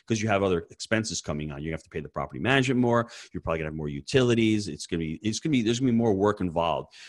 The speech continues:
So a value add component, wh-, what does that look like? Well,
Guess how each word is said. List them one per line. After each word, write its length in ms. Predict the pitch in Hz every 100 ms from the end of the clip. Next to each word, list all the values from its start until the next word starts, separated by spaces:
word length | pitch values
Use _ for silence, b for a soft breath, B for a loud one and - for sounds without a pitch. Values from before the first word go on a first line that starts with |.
| B
So 380 | - 107 92 -
a 80 | 104
value 340 | 113 120 147
add 140 | 139 -
component, 440 | 135 196 233 143
wh-, 220 | 85 90
what 260 | 92 95 104
does 120 | 110
that 200 | 104 87
look 220 | 98 101
like? 220 | 64 - -
Well, 400 | 98 113 101 -